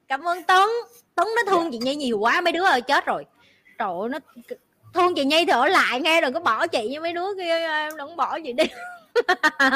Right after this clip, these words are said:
Speaker 1: Hoàng Anh, tới lượt em. Tuấn cũng được hai mươi điểm về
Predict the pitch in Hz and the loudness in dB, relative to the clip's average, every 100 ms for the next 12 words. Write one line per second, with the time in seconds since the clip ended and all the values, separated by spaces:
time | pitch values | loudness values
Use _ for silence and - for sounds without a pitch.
0 | 269 - _ _ - - - 269 269 285 | 0 -6 _ _ -16 -14 -2 0 2 4
1 | 339 330 254 320 302 240 254 277 302 254 | 4 2 0 0 0 0 4 6 4 0
2 | 233 _ _ _ _ _ _ _ _ _ | -8 _ _ _ _ _ _ _ _ _
3 | 277 381 247 262 233 240 247 233 175 277 | 0 0 0 0 2 0 0 -4 -6 -6